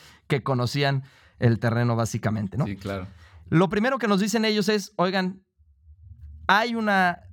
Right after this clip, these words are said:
Speaker 1: propuesta para ir a un kibutz que se llama Ein Gedi". El kibutz de Ein Gedi es un paraíso que ustedes a lo mejor lo vieron en los reportajes, entre el Mar Muerto y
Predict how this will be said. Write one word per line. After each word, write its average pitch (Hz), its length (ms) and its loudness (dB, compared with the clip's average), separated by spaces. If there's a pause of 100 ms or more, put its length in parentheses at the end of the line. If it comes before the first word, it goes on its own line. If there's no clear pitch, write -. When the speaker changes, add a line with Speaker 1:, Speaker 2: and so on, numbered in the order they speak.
(100)
Speaker 1:
propuesta 180 640 0
para 131 240 2
ir 165 340 -2 (320)
a 135 160 8
un 165 360 4 (100)
kibutz 156 540 0 (340)
que 123 120 0
se 117 60 0
llama 135 260 0 (140)
Ein 151 280 2
Gedi". 107 260 -4 (680)
El 143 140 2
kibutz 170 320 0
de 185 100 4
Ein 180 240 2
Gedi 196 420 0 (440)
es 135 340 0
un 139 160 4
paraíso 151 480 0
que 135 80 -4
ustedes 143 260 0
a 120 40 2
lo 117 80 0
mejor 117 220 0
lo 127 80 0
vieron 127 260 2
en 113 100 2
los 110 120 0
reportajes, 135 680 -2 (420)
entre 123 680 2 (120)
el 120 500 2
Mar 147 220 4
Muerto 175 540 -2 (220)
y 117 720 2